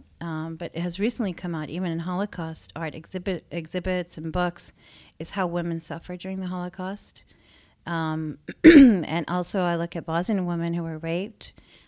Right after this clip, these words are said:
I looked at their kids. I'm a mother, I'm a woman, and unfortunately, even today, in terms of isis, women are used as a ra-,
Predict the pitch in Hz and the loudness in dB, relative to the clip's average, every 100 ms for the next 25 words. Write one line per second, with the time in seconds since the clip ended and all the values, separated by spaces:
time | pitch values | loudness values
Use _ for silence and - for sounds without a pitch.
0 | _ - 156 160 170 156 151 - 185 185 | _ -6 -4 -4 -6 -8 -10 -4 -2 -2
1 | 180 - - - - 165 160 160 160 190 | -4 -8 -10 -14 -6 -2 0 0 0 0
2 | 226 277 - - 175 160 151 165 185 196 | 0 -2 -6 -10 -6 -6 -4 -2 0 0
3 | 214 214 - - - _ - 170 165 165 | 0 -4 -18 -20 -20 _ -6 -2 0 0
4 | 175 170 - 233 254 - 165 160 160 175 | -2 -6 0 0 0 0 -2 -2 -4 -8
5 | 175 - - 226 254 247 - 202 180 160 | -14 -12 -2 -2 0 -4 -4 -2 0 0
6 | - 160 180 170 165 165 175 - - 165 | -4 -8 -6 -6 -4 -4 -4 -4 -10 -8
7 | 175 175 180 170 165 165 160 156 160 160 | -4 -2 -2 -2 -4 -8 -8 -10 -8 -8